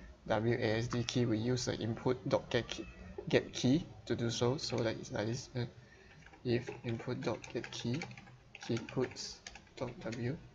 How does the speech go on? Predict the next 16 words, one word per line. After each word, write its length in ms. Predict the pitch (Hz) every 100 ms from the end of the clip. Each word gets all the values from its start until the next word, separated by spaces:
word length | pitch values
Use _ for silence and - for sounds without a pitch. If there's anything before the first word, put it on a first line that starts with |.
| - -
I 1500 | - - - - - - - - - - - - - - -
think 120 | 135
the 80 | 123
rest 340 | 113 123 123 117
you 80 |
can 220 | 113 107 113
just 260 | 120 120
copy 280 | - 117 117
and 120 | 87
paste 280 | - 113 -
for 100 | 110
it. 140 | 131 165 - - - - - - - - - - - - - - - - - - - - - - 202 - - - - - - - - - - - - - - - - - - - - - - - - -
W 340 | 139 135 120 120 - 139
S 520 | 131 131 - - - - - - - - - - - - - - -
A 260 | 123 120 139 - - - - - - - - - - - - -
D. 240 | 123 120